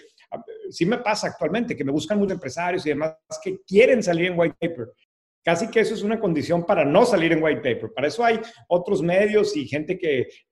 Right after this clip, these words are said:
pues, puede pagar por salir en una portada de una revista. Ese no es el, el, el perfil que, de historia que quiero contar en white paper, es el otro. Y la otra, desde encontrarla hasta convencer a la persona, si es que se puede,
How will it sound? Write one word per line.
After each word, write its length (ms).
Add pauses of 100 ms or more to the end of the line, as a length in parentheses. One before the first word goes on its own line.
(140)
pues, 220
puede 160
pagar 480
por 120
salir 200
en 60
una 160
portada 380
de 60
una 120
revista. 480 (320)
Ese 200
no 220
es 140
el, 260
el, 240
el 180
perfil 680 (240)
que, 120
de 140
historia 300
que 120
quiero 220
contar 320
en 80
white 240
paper, 140
es 120
el 120
otro. 320 (240)
Y 80
la 160
otra, 420 (160)
desde 380
encontrarla 760
hasta 300
convencer 480
a 40
la 120
persona, 400
si 200
es 100
que 100
se 140
puede, 400